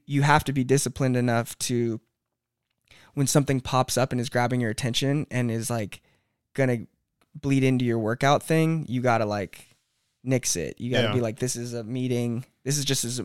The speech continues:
Speaker 1: important of a meeting as anything, anything I'm doing in business," you know? And I've actually been trying to be more disciplined about that this, this year specifically, because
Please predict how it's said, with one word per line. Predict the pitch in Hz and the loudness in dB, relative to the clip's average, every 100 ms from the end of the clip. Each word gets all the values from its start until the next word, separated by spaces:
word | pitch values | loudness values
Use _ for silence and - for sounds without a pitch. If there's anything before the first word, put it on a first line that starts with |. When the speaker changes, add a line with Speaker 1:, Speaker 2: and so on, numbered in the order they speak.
| - | -10
Speaker 1:
important | 131 - 127 123 | -14 -6 -6 -6
of | 120 | -8
a | |
meeting | 110 135 135 120 | -6 -4 -2 -2
as | 113 117 | -2 -2
anything, | 113 117 104 - | 0 -2 -4 -4
anything | 120 120 117 110 | -4 -4 -4 -4
I'm | 107 | -4
doing | 113 107 | -4 -4
in | 80 | -6
business," | 104 120 85 73 - | -4 -4 -4 -4 -4
you | 117 | -2
know? | 107 101 - - - - - | -4 -4 -8 -20 -20 -20 -2
And | 139 143 139 - - - | 4 4 2 -8 -20 -8
I've | - 123 | -2 2
actually | 120 131 - 143 135 | 4 4 2 2 2
been | 117 123 117 | 2 -2 0
trying | - 117 113 113 110 | 0 2 2 0 -4
to | 117 | -6
be | 110 110 | -4 -2
more | 110 110 | -2 -2
disciplined | 113 107 120 107 | -4 -4 -4 -4
about | 98 113 | -4 -4
that | 113 - | -6 -6
this, | 104 - - _ - | -2 -2 -2 _ -8
this | 110 104 | -4 -4
year | 78 67 | -4 -6
specifically, | - - 107 - - 78 123 - - - | -6 -4 -4 -6 -8 -8 -8 -12 -20 -4
because | 156 180 147 | 6 6 6